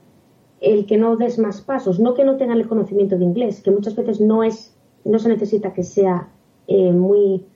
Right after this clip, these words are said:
muy elevado. Son esas dudas, ¿cómo hago? Pues bien, por ejemplo, un niño que ya tiene una edad y la tele nunca la vio o la vio muy poco en inglés de pequeño y ahora ya se niega.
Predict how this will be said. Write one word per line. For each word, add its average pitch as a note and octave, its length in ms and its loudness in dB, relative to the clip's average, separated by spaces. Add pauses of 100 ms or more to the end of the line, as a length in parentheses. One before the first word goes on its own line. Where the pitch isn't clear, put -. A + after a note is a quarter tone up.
(160)
muy A3 160 2
elevado. F#3 500 -2 (200)
Son B3 200 -4
esas A3+ 260 -6
dudas, F#3 320 -2
¿cómo B3 380 0
hago? D3+ 320 -12 (480)
Pues G3 180 -2
bien, F#3 300 -2 (400)
por A3+ 100 -6
ejemplo, A3 380 -2
un A3+ 120 0
niño C#4 460 -2
que A3 220 -2
ya A3+ 160 -2
tiene A#3+ 160 -2
una A3+ 80 0
edad A#3 280 -2
y F#3+ 320 2
la F3+ 180 -2
tele A3 220 0
nunca G#3 360 2
la G3 100 0
vio G#3 220 2
o - 60 0
la F#3 120 2
vio G3+ 160 2
muy G3+ 120 2
poco G3+ 240 -4
en F#3+ 80 2
inglés F#3+ 240 0
de F#3+ 80 -2
pequeño G3 340 0
y F3+ 80 0
ahora F#3 140 0
ya G3+ 140 0
se F#3+ 160 -2
niega. E3+ 440 -2